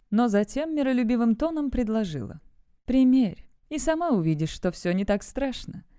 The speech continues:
Я вздохнула, но послушно обрядилась в телесного цвета белье, тоже едва ощутимое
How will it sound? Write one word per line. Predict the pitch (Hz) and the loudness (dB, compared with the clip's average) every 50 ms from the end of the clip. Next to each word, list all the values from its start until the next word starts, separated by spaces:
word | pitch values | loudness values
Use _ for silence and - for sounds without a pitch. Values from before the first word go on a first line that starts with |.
| _ _ _ _ _ _ _ | _ _ _ _ _ _ _
Я | - 165 180 | -2 0 0
вздохнула, | 180 156 165 175 175 - 202 214 226 208 165 | 0 2 0 0 0 0 0 0 2 2 0
но | 156 151 | 0 0
послушно | 151 165 156 - - 190 196 - - 185 175 | 0 -2 -2 -2 -2 -4 -4 -2 -2 -2 -2
обрядилась | - 170 170 170 175 170 160 180 202 196 165 156 | -2 -4 -2 -2 -2 -2 -2 0 -2 -2 -2 -6
в | - - | -8 -8
телесного | - 156 160 170 165 160 - 160 151 151 | -6 -4 -2 -2 -2 -2 -4 -6 -6 -6
цвета | - - 170 170 165 160 | -6 -4 -4 -4 -4 -4
белье, | 143 139 147 139 143 151 196 220 220 - - - - - - - - | -6 -4 -4 -4 -4 -4 -4 -4 -6 -10 -16 -20 -20 -20 -20 -8 -4
тоже | - 240 226 196 208 | -2 0 2 2 2
едва | 202 185 185 190 190 | 2 2 2 0 0
ощутимое | - - 196 - - - 202 - - - 196 190 185 180 180 175 | 0 -2 -4 -4 -4 -4 -6 -4 -4 -4 -2 -2 -2 -4 -6 -8